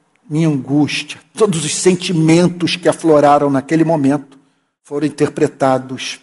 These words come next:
pelo Pai como uma súplica não verbalizada e transformada hoje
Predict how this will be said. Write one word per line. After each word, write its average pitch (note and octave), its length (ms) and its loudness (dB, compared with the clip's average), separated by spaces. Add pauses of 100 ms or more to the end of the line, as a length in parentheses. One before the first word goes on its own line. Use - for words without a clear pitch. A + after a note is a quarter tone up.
pelo D3+ 220 -2
Pai C3+ 560 -2 (600)
como D#3+ 200 -6
uma D#3+ 160 2
súplica D3+ 600 -6
não C#3 180 0
verbalizada B2+ 840 -8 (420)
e D#3 80 -20
transformada D3+ 840 0
hoje E3+ 500 2